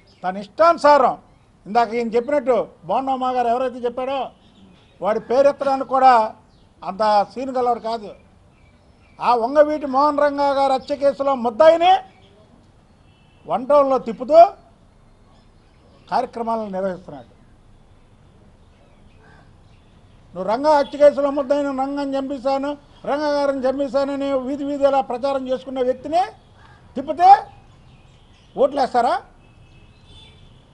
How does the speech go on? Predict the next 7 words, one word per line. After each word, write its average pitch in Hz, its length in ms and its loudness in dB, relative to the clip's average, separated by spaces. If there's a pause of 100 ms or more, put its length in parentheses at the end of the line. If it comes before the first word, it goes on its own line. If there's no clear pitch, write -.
ప్రజలు 269 240 0 (100)
చీకొడతారు. 285 420 0
కానీ 294 260 0 (3500)
ఏంటి 339 200 0
నీకు 339 260 -4
ఈ 330 80 2
అహంకారం? 302 720 6